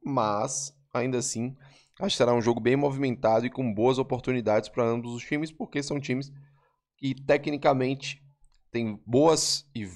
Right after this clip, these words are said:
ótimas peças individuais que podem decidir a qualquer altura, e seja num passe, seja num desarme importante, seja numa transição. Esse, os dois times costumam,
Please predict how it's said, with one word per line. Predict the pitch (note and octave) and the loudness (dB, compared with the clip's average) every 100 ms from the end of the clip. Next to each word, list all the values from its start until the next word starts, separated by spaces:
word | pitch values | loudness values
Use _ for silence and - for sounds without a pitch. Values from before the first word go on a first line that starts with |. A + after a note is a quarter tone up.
| - - - | -18 -6 2
ótimas | B2+ - A2 G#2 | 4 2 -2 -4
peças | - A2+ A2 G#2 | 0 0 0 -4
individuais | A2 A2 A2+ G#2 G#2+ - | -4 -2 0 2 2 0
que | |
podem | - A2+ A#2 | 0 2 2
decidir | G#2+ A2 - G#2+ | -2 -4 -2 0
a | |
qualquer | A2+ A2+ A2+ | 0 0 2
altura, | A#2+ B2+ B2+ B2+ C3+ - _ _ _ _ - | 0 -2 -4 -4 -10 -20 _ _ _ _ -8
e | G#2 | -4
seja | - A2 A2+ | -2 0 0
num | G#2 G2 | -2 -4
passe, | - A2 A2+ A2+ - G2 | -2 0 0 -2 -6 -6
seja | G#2+ G#2+ | -4 -2
num | G#2 G#2+ | -2 -4
desarme | G2 F#2+ G#2 G2+ | -4 -2 0 -2
importante, | F#2+ F#2 F2+ - A2+ A2 G#2+ - _ _ _ _ _ _ _ | -4 -6 -6 -4 -2 -2 -4 -14 _ _ _ _ _ _ _
seja | G#2+ A2 | -4 0
numa | A2 | 0
transição. | G#2+ G#2+ A2 G2+ - - G#2+ G#2 _ _ - - | 0 -2 -2 -4 -6 -4 -4 -6 _ _ -12 -6
Esse, | - A2 A2+ | -2 -2 -4
os | G#2 | 0
dois | C#3 D#3 | 2 2
times | C#3 B2+ - | 2 0 -4
costumam, | - A2 - D3 C#3 G#2+ | -6 -12 -2 0 0 -2